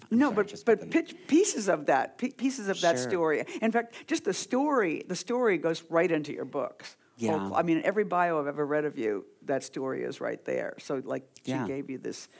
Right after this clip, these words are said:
Speaker 1: True.
Speaker 2: picture, which
Speaker 1: I
Speaker 2: is,
Speaker 1: love her.
Speaker 2: which
Speaker 1: Yeah.
Speaker 2: is an extreme picture.
Speaker 1: Yeah.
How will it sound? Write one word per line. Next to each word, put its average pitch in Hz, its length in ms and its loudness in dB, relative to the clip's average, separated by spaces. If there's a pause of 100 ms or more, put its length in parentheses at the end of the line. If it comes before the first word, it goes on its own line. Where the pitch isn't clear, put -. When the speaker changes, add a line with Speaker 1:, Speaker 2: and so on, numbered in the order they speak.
(120)
Speaker 1:
True. 143 200 -6
Speaker 2:
picture, - 400 -6
which 143 140 -2
Speaker 1:
I 196 60 2
Speaker 2:
is, 202 60 0
Speaker 1:
love 117 140 0
her. 123 320 -6
Speaker 2:
which 147 180 -4
Speaker 1:
Yeah. 269 40 0
Speaker 2:
is - 80 -2
an 262 100 4
extreme 277 500 -2
picture. - 520 -4 (240)
Speaker 1:
Yeah. 120 240 -4